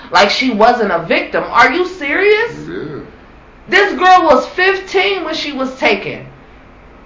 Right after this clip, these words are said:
Speaker 1: Two years that she lived in this situation until she finally got it together and said, "Fuck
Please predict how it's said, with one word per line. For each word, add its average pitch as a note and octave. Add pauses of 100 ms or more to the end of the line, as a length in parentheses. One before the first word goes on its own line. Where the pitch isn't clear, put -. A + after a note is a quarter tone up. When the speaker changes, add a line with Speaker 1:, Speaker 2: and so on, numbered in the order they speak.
(140)
Speaker 1:
Two G4+
years G4
that D#4+
she E4+
lived E4
in C4
this D4+
situation D4
until B3+
she C#4
finally C#4+
got C4+
it C4+
together C#4
and B3
said, A3+ (320)
"Fuck F4